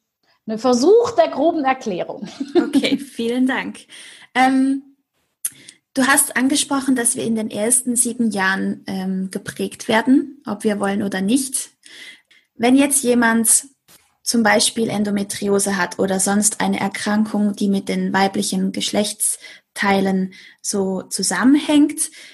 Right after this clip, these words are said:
Speaker 2: kann es da auch die Ursache sein, dass wir halt da in irgendeiner Art und Weise geprägt werden, dass wir das später dann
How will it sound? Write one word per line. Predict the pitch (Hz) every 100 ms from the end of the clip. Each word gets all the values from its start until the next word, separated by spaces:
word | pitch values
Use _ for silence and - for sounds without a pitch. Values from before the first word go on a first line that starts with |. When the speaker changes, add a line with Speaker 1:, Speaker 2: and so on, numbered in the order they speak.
| _
Speaker 2:
kann | - 254 285
es | 285 -
da | 240 - 214
auch | 262 - - -
die | -
Ursache | 240 254 254 233 -
sein, | - - 220
dass | 220 -
wir | 220 202
halt | 190 190 -
da | 185 185 185 - -
in | 214
irgendeiner | 208 202 226 202 190 -
Art | 185 190 - - _ _
und | - 208
Weise | 214 190 202
geprägt | - 196 - - - - 233
werden, | 247 247 226
dass | 202 -
wir | 202
das | 196 -
später | - 196 196 214
dann | 208 196 185 196